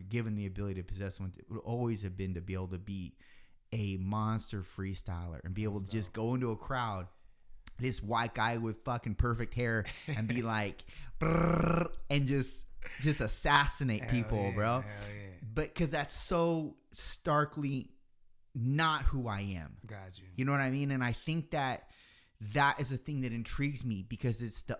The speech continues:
Speaker 1: unknown. It's totally opposite. Maybe you, you call it, like, the, um, what do they call those people? That's like a, uh, you're,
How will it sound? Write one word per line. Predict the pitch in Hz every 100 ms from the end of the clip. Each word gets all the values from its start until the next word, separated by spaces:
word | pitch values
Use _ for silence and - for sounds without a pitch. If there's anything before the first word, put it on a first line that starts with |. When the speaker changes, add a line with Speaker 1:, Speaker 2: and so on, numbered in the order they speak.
| -
Speaker 1:
unknown. | 147 147 139 139 139 120 98
It's | 92 101
totally | - 147 160 151 135
opposite. | 110 123 131 139 - - 123 -
Maybe | 123 120
you, | 120 123
you | 110 110
call | - 120 113
it, | 113
like, | 101 101 -
the, | 104 98 98
um, | 90 90 92 _ - - - - _ _
what | -
do | 147
they | 123
call | - 123
those | 110 -
people? | 123 110 113
That's | 107 104
like | 110 -
a, | 95 64 - _ -
uh, | - - - - _ - - _ _ - _ -
you're, | 107 92